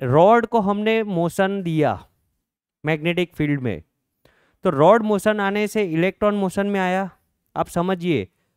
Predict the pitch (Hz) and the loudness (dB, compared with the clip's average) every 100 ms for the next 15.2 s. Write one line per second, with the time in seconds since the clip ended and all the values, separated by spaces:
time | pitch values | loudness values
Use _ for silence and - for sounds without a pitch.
0 | _ 147 175 - - 180 156 208 190 196 | _ 0 0 -2 -2 -2 2 0 2 2
1 | 185 175 - 180 165 156 143 131 113 143 | 2 0 -2 -4 -2 -2 -2 -2 0 -2
2 | 147 151 170 160 165 175 143 139 156 135 | -2 -2 0 0 -4 -6 -4 -4 -4 -6
3 | 123 117 98 85 _ _ _ _ 160 160 | -8 -6 -10 -12 _ _ _ _ -4 0
4 | 180 196 196 185 175 180 160 139 143 113 | 2 2 2 2 0 0 0 2 2 0
5 | 90 - _ _ _ _ _ _ _ _ | -6 -12 _ _ _ _ _ _ _ _
6 | _ _ _ _ _ _ _ _ _ _ | _ _ _ _ _ _ _ _ _ _
7 | _ _ _ - 139 180 180 156 160 175 | _ _ _ -4 0 2 2 2 0 0
8 | 160 151 151 - 131 117 98 87 98 85 | 2 2 0 -2 -4 -2 -6 -10 -12 -12
9 | - - _ _ _ _ _ _ _ _ | -12 -16 _ _ _ _ _ _ _ _
10 | _ _ _ _ _ _ _ 143 165 175 | _ _ _ _ _ _ _ 0 2 0
11 | 196 180 156 147 175 196 - 208 202 196 | -2 -2 -2 -2 -2 -2 -2 -2 0 0
12 | 196 208 202 180 185 202 - _ _ _ | 2 2 0 0 -2 -4 -10 _ _ _
13 | _ _ _ _ _ _ _ _ _ _ | _ _ _ _ _ _ _ _ _ _
14 | _ - 139 180 190 185 156 175 190 190 | _ -4 0 0 0 -2 0 0 2 2
15 | 202 208 | 0 -2